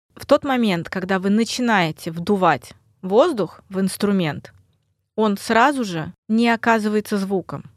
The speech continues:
потому что вашему воздуху нужно пройти некий метраж, чтобы выйти из раструба. Из-за этого есть ощущение, что вот стоит дирижер,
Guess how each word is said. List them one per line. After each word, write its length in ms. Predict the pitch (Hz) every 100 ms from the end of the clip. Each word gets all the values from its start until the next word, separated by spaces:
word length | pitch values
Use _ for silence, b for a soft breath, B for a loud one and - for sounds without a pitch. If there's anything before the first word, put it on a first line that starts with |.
| _ _ _ _ _ -
потому 400 | 196 185 208 269
что 460 | - 190 175 165 - -
вашему 440 | 208 214 - 196
воздуху 460 | 190 320 339 214 202
нужно 320 | 220 269 226
пройти 300 | 190 190 240
некий 360 | 214 226 - 196
метраж, 640 | 196 190 202 262 - - -
чтобы 340 | - 196 190
выйти 360 | 180 240 - 214
из 100 | 196
раструба. 580 | 165 151 - 170 180 - _ _ _ -
Из-за 220 | 226 330
этого 520 | 359 240 185 170 180 - _ -
есть 340 | 196 233 -
ощущение, 640 | 285 262 - 190 175 160 - _
что 220 | - -
вот 140 | 196 220
стоит 480 | - 202 320 - -
дирижер, 560 | 202 220 247 196 156